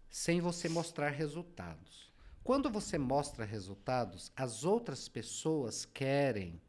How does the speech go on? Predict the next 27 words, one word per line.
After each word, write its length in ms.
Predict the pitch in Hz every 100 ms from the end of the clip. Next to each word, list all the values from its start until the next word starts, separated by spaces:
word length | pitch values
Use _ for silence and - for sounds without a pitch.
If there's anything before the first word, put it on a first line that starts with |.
| - - - - -
é, 340 | 107 104 98 - - - -
estar 520 | 127 - 190 196 -
como 260 | - 104 95
você. 320 | 98 - 101
Você 160 | -
passa 300 | - 131 - 147
a 20 |
ser 220 | - 147
influencer 800 | 160 - 185 143 180 165 - 107
naturalmente, 880 | 104 - 101 92 92 85 82 - - - - -
um 100 | 139
influenciador 1000 | 160 - 165 165 - 139 117 123 165 135
natural. 600 | 117 - 104 95 95 95 - - - - -
É, 440 | 113 127 123 117 - - -
por 160 | - 185
isso 240 | 214 220 214
é 40 |
que, 460 | 220 220 208 165 98 - - - _ _ _ -
é, 240 | 139 143 107
eu 240 | 151 160
até 240 | 160 156 175
vou 160 | 170
invadir 380 | 196 185 151 147
um 40 | 156
pouco 400 | - 160 160 147
o 80 |
lado 580 | 123 127 135 120 120 101